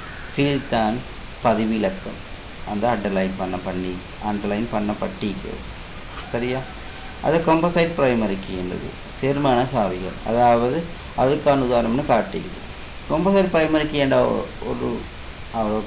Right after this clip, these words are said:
பெரிய ஒரு விஷயம் அல்ல. ம், கம்போசைட் பிரைமரி கீ என்றது ஏதாவது ஒரு அட்டவணையில ரெண்டு ஃபீல்ட்ஸ்,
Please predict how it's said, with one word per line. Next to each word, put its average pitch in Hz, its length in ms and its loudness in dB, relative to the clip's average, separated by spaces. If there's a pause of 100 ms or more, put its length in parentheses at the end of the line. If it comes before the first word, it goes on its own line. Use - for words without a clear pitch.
பெரிய 117 280 0
ஒரு 110 160 2
விஷயம் 104 380 -4
அல்ல. 104 360 -2 (800)
ம், 110 340 2 (300)
கம்போசைட் 143 440 0
பிரைமரி 120 440 0
கீ 110 80 -2
என்றது 104 480 0
ஏதாவது 139 320 6
ஒரு 127 120 2
அட்டவணையில 95 1200 2 (800)
ரெண்டு 180 480 6 (120)
ஃபீல்ட்ஸ், 98 640 0